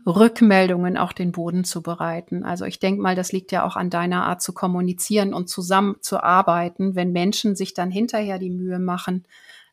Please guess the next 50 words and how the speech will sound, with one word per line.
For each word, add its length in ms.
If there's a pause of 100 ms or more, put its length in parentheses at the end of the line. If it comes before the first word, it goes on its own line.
wieder 320
auf 160
dich 200
zuzukommen 880
oder 300
dir 220
dann 180
auch 260
auf 380 (260)
andere 360
Art 460 (200)
ein 100
Feedback 480
zu 180
geben. 420 (880)
Und 480
die 60
beste 400
Voraussetzung 800
dafür 380
ist 220
ja, 280 (300)
jetzt 180
muss 160
ich 120
an 100
diesen 260
Spruch 440
denken, 460
wie 120
man 220
in 160
den 180
Wald 280
hineinruft, 840
so 140
schallt 380
es 140
auch 240
hinaus. 520
Das 140
scheint 240
sich 160
bei 100
dir 240
auf 80
jeden 300
Fall 320
zu 160
bewahrheiten. 880